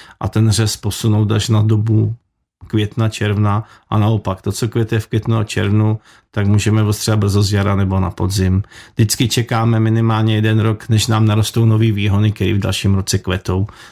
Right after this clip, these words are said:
To bychom mohli zevšeobecnit, jo? Protože čím budeme mít mladší a perspektivnější výhony, tím více pokvetou. No, u toho, u těch ovocných druhů je to trošku složitější.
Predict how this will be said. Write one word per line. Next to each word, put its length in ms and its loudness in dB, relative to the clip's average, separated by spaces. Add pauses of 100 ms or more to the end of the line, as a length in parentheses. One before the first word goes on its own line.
To 100 -2
bychom 300 2
mohli 260 2
zevšeobecnit, 960 -4 (140)
jo? 200 0 (480)
Protože 300 -2
čím 220 0
budeme 280 -2
mít 160 0
mladší 500 -2
a 40 -2
perspektivnější 720 -4
výhony, 380 2
tím 200 0
více 260 0
pokvetou. 640 -6 (480)
No, 180 0
u 120 -2
toho, 520 -2
u 80 -4
těch 200 -4
ovocných 460 -2
druhů 180 0
je 80 0
to 120 -8
trošku 320 -4
složitější. 880 -2